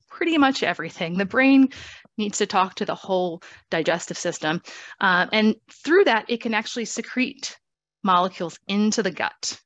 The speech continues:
And it does that via the lamina propria, for those of you who are interested in the anatomy of it. Uh, but it's actually this part of the gut that is innervated directly by the vagus nerve. So this nerve goes directly into the gut. And this is a really important part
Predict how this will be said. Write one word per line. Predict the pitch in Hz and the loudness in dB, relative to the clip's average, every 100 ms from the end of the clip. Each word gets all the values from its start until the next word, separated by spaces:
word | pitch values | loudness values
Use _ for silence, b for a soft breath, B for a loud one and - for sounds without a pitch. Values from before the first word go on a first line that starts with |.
| _ | _
And | 185 | -4
it | - | 2
does | 262 262 | 2 2
that | 277 | 0
via | 185 202 | 0 0
the | 226 | 2
lamina | 254 233 277 | 2 2 2
propria, | 294 220 208 202 | 0 -2 -2 -4
for | - | -4
those | 185 185 | -4 -4
of | 202 | -4
you | 208 | -6
who | 196 208 | -4 -2
are | 185 175 B B B B - | -2 -2 B B B B -2
interested | 202 214 - 190 | 0 0 0 2
in | |
the | 196 185 | 2 2
anatomy | 185 175 165 143 | 2 0 0 -4
of | 147 | -4
it. | 190 B B B - | -6 B B B -4
Uh, | 196 185 165 185 | 0 2 0 0
but | - 240 | 0 0
it's | 226 | 0
actually | 262 - 330 | -2 -2 0
this | 262 - - | 0 0 -6
part | - 294 - | 0 0 2
of | 180 | -2
the | 196 | -6
gut | 170 226 - | -2 -4 -2
that | 190 | -2
is | 180 - _ | -4 -6 _
innervated | - 269 269 180 165 165 156 | 0 4 4 2 0 -2 -2
directly | 185 175 220 254 196 175 | -4 -2 -2 -4 -4 -2
by | 170 | 0
the | 170 | 0
vagus | 170 185 196 190 | 0 0 0 -2
nerve. | 185 165 151 | -4 -4 -4
So | - 202 | -4 0
this | 277 - | 0 4
nerve | 269 294 269 185 | 4 6 4 2
goes | 190 185 | -2 -2
directly | 196 190 220 247 - - | -2 -2 -2 -4 -4 -2
into | 202 214 240 - | 2 4 4 0
the | 247 | -4
gut. | 170 196 190 - - B B B | -4 -2 0 -2 -8 B B B
And | 190 | 2
this | 240 294 | 2 2
is | 285 | 2
a | |
really | 269 277 254 | 2 4 4
important | 220 - 247 - - | 2 0 -4 -4 -10
part | - 240 254 | -2 0 0